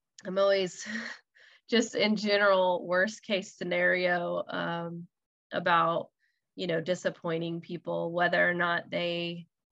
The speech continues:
think that I'm doing my best or whether, you know, what people think really. I mean, that's a struggle. And then, um, I'm just a worrier in general. So,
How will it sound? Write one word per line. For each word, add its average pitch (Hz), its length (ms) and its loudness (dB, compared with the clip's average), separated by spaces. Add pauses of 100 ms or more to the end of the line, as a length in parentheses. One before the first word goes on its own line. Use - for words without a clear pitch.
(220)
think 170 380 -4
that 170 240 0
I'm 165 460 -2 (760)
doing 175 400 -2
my 170 160 -6
best 170 420 -4
or 165 140 -2
whether, 170 460 0
you 196 120 0
know, 175 160 0
what 185 140 4
people 214 380 -4
think 170 320 -4
really. 175 480 0 (440)
I 185 140 2
mean, 170 220 -2
that's 175 240 0
a 185 60 -4
struggle. 170 520 -2
And 180 260 2
then, 175 400 2
um, 170 480 -2
I'm 226 200 2
just 466 280 2
a 202 140 4
worrier 185 560 0
in 180 220 -6
general. 196 580 0
So, 175 680 -2